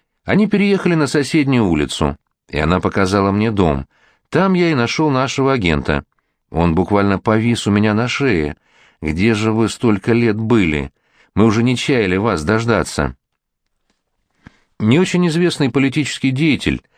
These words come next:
агент постоянно вращался в кругу чешского правительства в изгнании. Он имел нужные знакомства.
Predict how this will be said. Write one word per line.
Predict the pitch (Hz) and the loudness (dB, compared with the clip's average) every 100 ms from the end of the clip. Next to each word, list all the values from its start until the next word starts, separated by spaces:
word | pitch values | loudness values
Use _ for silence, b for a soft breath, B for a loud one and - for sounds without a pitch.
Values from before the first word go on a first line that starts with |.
| _ - | _ -4
агент | 73 82 104 - | 0 2 0 0
постоянно | 90 - 92 95 95 | -4 0 0 2 0
вращался | 92 95 - 104 92 95 | 0 0 0 0 0 -4
в | - | -2
кругу | 95 95 95 | 0 2 0
чешского | - 98 90 - 92 | 0 0 0 0 -2
правительства | - 90 92 90 90 - 95 | 0 0 0 0 -2 0 0
в | 95 | 2
изгнании. | 107 131 135 107 80 76 67 b b b b b | 0 0 0 0 0 -2 -6 b b b b b
Он | 127 165 | 0 2
имел | 175 185 | 2 2
нужные | 175 175 160 160 | 2 2 0 0
знакомства. | 143 127 - 80 73 - 76 | 0 0 0 0 0 -2 -2